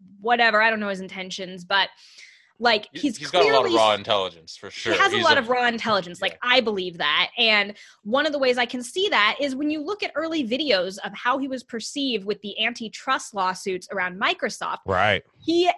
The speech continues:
Speaker 1: and then how, like, overnight he started the Bill and Melinda Gates Foundation. Now is this guy that wears sweaters and is, like,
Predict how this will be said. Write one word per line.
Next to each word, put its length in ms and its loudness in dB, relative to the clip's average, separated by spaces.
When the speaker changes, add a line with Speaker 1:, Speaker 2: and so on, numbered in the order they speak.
Speaker 1:
and 200 2
then 140 6
how, 320 2
like, 300 2
overnight 720 2
he 120 -8
started 440 -2
the 80 -8
Bill 180 -4
and 100 0
Melinda 220 -6
Gates 240 -4
Foundation. 480 -4
Now 220 0
is 160 -4
this 180 -4
guy 360 2
that 120 -6
wears 320 -4
sweaters 840 -2
and 160 -6
is, 160 -10
like, 240 -2